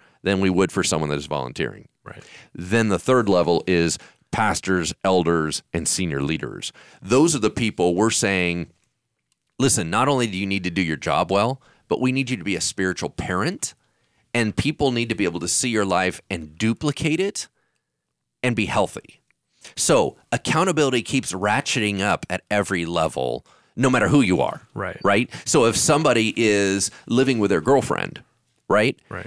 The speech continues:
Speaker 1: They're gonna be able to do a whole bunch of stuff at Bridgeway, and then there's a whole bunch they're limited at.
Speaker 2: Right.
Speaker 1: Right?
Speaker 2: Yeah.
Speaker 1: So no matter what you're dealing with.
Speaker 2: Yeah, there's going to be limitations based on,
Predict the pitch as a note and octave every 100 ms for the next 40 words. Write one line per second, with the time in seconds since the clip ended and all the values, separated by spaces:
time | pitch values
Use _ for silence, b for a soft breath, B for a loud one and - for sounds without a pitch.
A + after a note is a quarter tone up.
0 | - B2+ F#3 D#3 B2+ A#2 A2 A2 D#2+ -
1 | G3+ D3 C3+ F2+ - G2+ E2+ - B2+ F2+
2 | C#2+ C#2 - G#2 G#2 G2+ F#2 D#2+ A2+ G#2
3 | F#2+ - F2+ D#2+ F2+ D#2+ C2 A1+ G1+ -
4 | - F2+ - - _ _ _ G2+ G2+ G2+
5 | - B _ - A#2 - C#3+ D3 C3+ G#2+
6 | A#2 A2 G#2+ G2 D#2 G2+ G2 E2+ D2 G#1+
7 | - - F3+ B2+ - - C3 D#3 D3 C#3
8 | D3+ G3+ G3 E3 D3 D3 B2 - D#3 C#3+
9 | D3+ B2+ A#2+ A#2